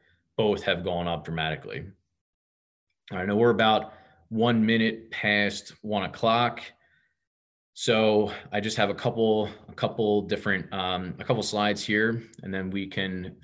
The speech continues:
finish the program. I do not see any updated quotes at this point in time, or excuse me, updated questions at this point in time. So let me just finish a couple of these, these, um, these slides, and we can call it a,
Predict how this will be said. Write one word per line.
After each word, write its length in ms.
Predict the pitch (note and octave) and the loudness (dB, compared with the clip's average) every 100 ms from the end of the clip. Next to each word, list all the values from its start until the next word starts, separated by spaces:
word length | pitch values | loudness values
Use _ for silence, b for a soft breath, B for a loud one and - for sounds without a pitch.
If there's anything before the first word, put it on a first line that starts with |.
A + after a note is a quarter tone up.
| - | -8
finish 360 | A2 G#2 G#2 - | -4 -2 -2 -6
the 160 | F#2 | -8
program. 440 | E2 A2 G#2+ A#2 G#2+ | -6 -4 -2 0 0
I 80 | |
do 140 | F#2 G2+ | -2 -2
not 160 | G2+ | -4
see 240 | F#2+ A2 G2 | -4 -6 -4
any 440 | G2 G2 G2 F#2+ B B B B - | -4 -4 -4 -8 B B B B -4
updated 640 | A2 - G#2 F#2+ E2+ D#2+ D#2 _ | -4 -2 0 0 -2 -4 -10 _
quotes 560 | - - D3 G#2 F#2 - | -20 -2 2 4 2 -4
at 140 | G2 | -8
this 120 | G2+ G2 | -8 -10
point 260 | - G2 | -6 -6
in 60 | E2+ | -6
time, 320 | - F#2+ F2+ | -6 -6 -2
or 140 | A2 | 0
excuse 300 | G#2 - C3 | 0 0 -6
me, 240 | G#2 F2+ - | -4 -6 -6
updated 560 | G#2+ - G2 F#2 F2 - _ | -8 -4 -2 -2 -6 -12 _
questions 760 | - C3+ C3 C#2+ E2 F#2+ - - | -2 0 0 -4 -8 -8 -10 -10
at 120 | F2 | -8
this 100 | E2 | -8
point 240 | - E2 | -8 -8
in 60 | D#2 | -8
time. 480 | E2+ E2 F2+ G#2 b b b b _ | -6 -6 -4 -6 b b b b _
So 160 | - A2+ | -6 -4
let 160 | G2 G#2 | -2 0
me 120 | G#2+ | 0
just 280 | G#2 G2+ - | -2 -4 -4
finish 400 | - G#2 G2 - | -4 0 0 -4
a 40 | |
couple 440 | - G2 G2 F#2+ | -6 -4 -2 -2
of 60 | F#2 | -2
these, 500 | F#2 F2 F2 - - - | -4 -6 -6 -10 -12 -10
these, 280 | F#2 F2+ F2+ | -10 -8 -8
um, 540 | F#2 F2 F2 E2+ F2 _ _ _ _ _ _ - | -6 -4 -4 -6 -10 _ _ _ _ _ _ -16
these 200 | - F2+ | -8 -6
slides, 320 | - G2 F#2 F2+ | -4 -2 -2 -4
and 80 | |
we 100 | F#2 | -8
can 220 | F#2 - E2+ | -10 -10 -6
call 320 | G2 F#2+ F2+ | -4 -2 -2
it 40 | |
a, 180 | E2+ E2+ | -4 -6